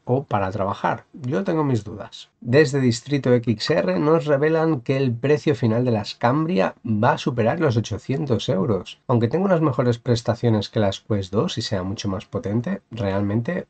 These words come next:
pagaríais ese precio de más de ochocientos euros por el nuevo visor? ¿Creéis que se convertirá en un estándar, que venderá mucho a ese precio para todos los que queremos simplemente jugar? Otra noticia interesante que nos llega de real o virtual es que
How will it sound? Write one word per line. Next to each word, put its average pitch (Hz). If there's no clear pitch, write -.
pagaríais 101
ese 127
precio 127
de 113
más 117
de 127
ochocientos 113
euros 120
por 113
el 104
nuevo 107
visor? 151
¿Creéis 110
que 123
se 120
convertirá 113
en 110
un 107
estándar, 175
que 117
venderá 110
mucho 123
a 151
ese 127
precio 143
para 117
todos 117
los 113
que 110
queremos 110
simplemente 110
jugar? 120
Otra 165
noticia 156
interesante 131
que 131
nos 107
llega 120
de 117
real 110
o -
virtual 160
es 151
que 110